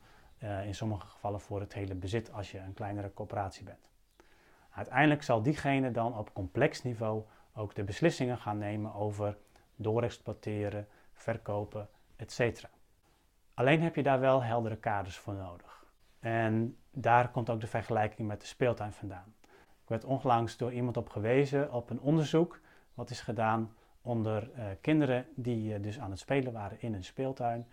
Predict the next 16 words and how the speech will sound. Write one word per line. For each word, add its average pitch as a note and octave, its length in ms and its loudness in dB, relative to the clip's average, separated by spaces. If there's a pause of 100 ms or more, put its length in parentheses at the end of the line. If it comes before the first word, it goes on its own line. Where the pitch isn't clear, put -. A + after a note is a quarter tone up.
(400)
En A2 720 -2
wat A#2 200 -4
ze B2 120 -6 (100)
daarin A#2 300 -2
hadden G2+ 220 -4
gedaan A#2 400 2
is A#2 140 -4
dat G#2+ 180 -4
zij G#2 320 0 (300)
in A2+ 100 -4
eerste B2+ 180 0
instantie A#2 420 -2
een G2 60 -6
speeltuin B2 460 0
hadden A2 220 -2
gecreëerd G2+ 600 -6